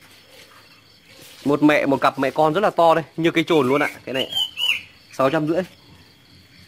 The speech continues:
Số, số mười một. Số mười một với hai thân này. Em bán năm trăm K nhé, hai thân này ạ.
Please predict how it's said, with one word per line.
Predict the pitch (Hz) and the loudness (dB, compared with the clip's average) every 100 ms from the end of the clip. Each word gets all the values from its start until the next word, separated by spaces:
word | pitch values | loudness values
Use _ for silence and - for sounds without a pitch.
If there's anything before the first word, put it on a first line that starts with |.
| - | -6
Số, | 160 165 190 220 - - - - - - - _ _ _ - - - - | 2 4 6 4 0 -10 -14 -16 -20 -20 -20 _ _ _ -20 -20 -20 -6
số | 160 | 0
mười | 196 180 | 4 6
một. | 165 143 - - - - - _ - - - - - - - | 6 2 -2 -18 -20 -20 -20 _ -20 -20 -20 -20 -20 -20 -20
Số | - 175 | -4 2
mười | 208 | 4
một | 190 160 | 6 4
với | 151 | 4
hai | 180 196 190 | 2 2 4
thân | 196 | 4
này. | 180 143 - - - _ - - - _ _ _ - - - - - | 4 2 -4 -20 -20 _ -20 -20 -20 _ _ _ -20 -20 -20 -20 -8
Em | - 170 | 0 2
bán | 147 170 | 4 4
năm | 190 | 2
trăm | 196 185 | 0 0
K | |
nhé, | 196 185 190 190 | -2 0 -2 -4
hai | 175 | -2
thân | 185 | -2
này | |
ạ. | 165 | -2